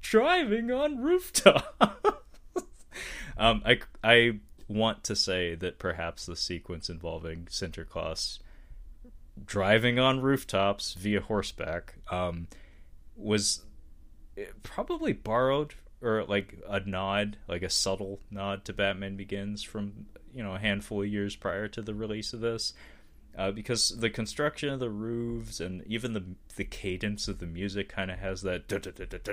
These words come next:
kinda vibe to it. Um, and also there's a police car chasing him.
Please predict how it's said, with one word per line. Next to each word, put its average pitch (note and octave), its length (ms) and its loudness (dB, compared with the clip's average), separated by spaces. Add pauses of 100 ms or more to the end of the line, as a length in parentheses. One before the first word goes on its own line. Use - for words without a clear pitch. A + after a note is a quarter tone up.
(840)
kinda G2+ 320 0
vibe F#2 420 -4
to A#2+ 180 -4
it. B2 160 0 (760)
Um, G#2 320 4
and A2 160 2
also A2 300 4
there's G2 180 2
a G2 60 -6
police F#2 420 -4
car G2+ 260 0
chasing G#2+ 440 -4
him. A2+ 360 -8